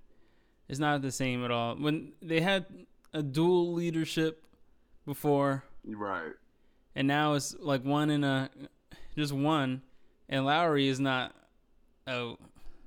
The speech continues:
Speaker 1: good leader,
Speaker 2: <clears throat>
Speaker 1: obviously.
Speaker 2: I think, I think Lowry's actually a good, like, chemistry guy.
Speaker 1: Yeah.
Speaker 2: Like, I,
Speaker 1: 'Cause he
Speaker 2: I
Speaker 1: seems nice to
Speaker 2: Right,
Speaker 1: all
Speaker 2: he
Speaker 1: his
Speaker 2: seems like a
Speaker 1: players.
Speaker 2: good dude.
Speaker 1: Yeah.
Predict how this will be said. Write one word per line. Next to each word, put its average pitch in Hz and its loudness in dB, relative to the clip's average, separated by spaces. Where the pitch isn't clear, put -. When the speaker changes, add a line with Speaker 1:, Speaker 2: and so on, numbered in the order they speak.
Speaker 1:
good 143 4
leader, 127 4
Speaker 2:
<clears throat> - 0
Speaker 1:
obviously. 120 0
Speaker 2:
I 190 4
think, 214 2
I 208 4
think 233 0
Lowry's 143 6
actually 127 2
a 101 0
good, 110 4
like, 92 2
chemistry 135 2
guy. 131 2
Speaker 1:
Yeah. 113 0
Speaker 2:
Like, 123 -2
I, 160 4
Speaker 1:
'Cause 147 2
he 156 2
Speaker 2:
I 151 4
Speaker 1:
seems 170 2
nice 131 0
to 127 0
Speaker 2:
Right, 151 6
Speaker 1:
all 170 4
Speaker 2:
he - 2
Speaker 1:
his - -2
Speaker 2:
seems 180 0
like 165 0
a 143 2
Speaker 1:
players. 117 -2
Speaker 2:
good 127 2
dude. 123 0
Speaker 1:
Yeah. 113 -4